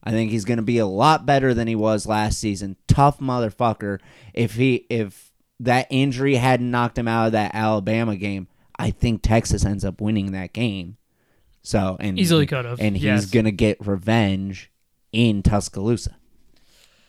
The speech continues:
Speaker 2: Speaking of Tuscaloosa, since you can't steal anybody, I'll do a coach. I'll take Nick Saban. I mean,
Speaker 1: I
Speaker 2: six
Speaker 1: mean
Speaker 2: national championships. Argue with that.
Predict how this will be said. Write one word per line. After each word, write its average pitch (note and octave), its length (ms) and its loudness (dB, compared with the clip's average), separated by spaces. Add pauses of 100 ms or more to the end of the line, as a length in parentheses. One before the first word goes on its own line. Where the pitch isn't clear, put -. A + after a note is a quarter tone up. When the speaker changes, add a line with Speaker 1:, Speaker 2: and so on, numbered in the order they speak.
(380)
Speaker 2:
Speaking A#3+ 300 -4
of E3 80 -4
Tuscaloosa, E3 680 -2
since C#3+ 180 -12
you - 40 -14
can't D#3 200 -10
steal D#3 160 -10
anybody, C#3+ 320 -8
I'll C3+ 100 -6
do B2+ 140 -16
a A#2+ 40 -20
coach. B2 360 -12
I'll C#3 40 -12
take C#3 200 -12
Nick A#2 140 -16
Saban. A#2+ 360 -14 (540)
I - 40 -14
mean, F#3 140 -4
Speaker 1:
I - 20 0
Speaker 2:
six G#3+ 220 2
Speaker 1:
mean G#3+ 80 2
Speaker 2:
national F3 240 0
championships. C3 680 -8 (360)
Argue E3 260 0
with C3 100 -10
that. A#2+ 240 -12